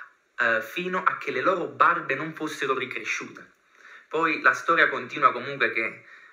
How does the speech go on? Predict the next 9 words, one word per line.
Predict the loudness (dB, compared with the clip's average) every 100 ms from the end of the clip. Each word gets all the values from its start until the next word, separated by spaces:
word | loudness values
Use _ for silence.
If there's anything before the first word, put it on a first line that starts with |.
| 2
avranno | 4 6 8 6 4 -8 -8
il, | -8 -4 0 0 4
la | 4
loro | 4 -2
punizione, | -2 -4 -6 -6 -4 -2 -4 -8 -16 _ -20 _
questo, | -6 -6 -6 -4 -2 -4
mm, | -6 -12 -14 -14 -16 -18 -10
questi | -8 -8 -12 -12 -2
Canun, | 2 2 2 -6 -6 -8